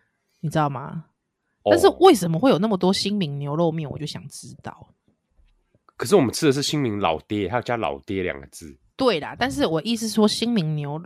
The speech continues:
Speaker 1: 牛肉面很多，叫新民牛肉面的很多。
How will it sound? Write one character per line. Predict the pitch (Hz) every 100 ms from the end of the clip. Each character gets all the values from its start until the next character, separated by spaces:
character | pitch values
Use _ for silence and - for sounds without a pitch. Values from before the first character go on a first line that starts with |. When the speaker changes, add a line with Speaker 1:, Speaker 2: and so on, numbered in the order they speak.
| -
Speaker 1:
牛 | 160 156 170
肉 | 214 208
面 | 185 190 143
很 | - 139 117
多， | 123 139 139
叫 | - 190
新 | 165 175 196
民 | 165 139
牛 | 131
肉 | 135 156
面 | 156 120
的 | -
很 | - 127 147 -
多。 | 123 - 175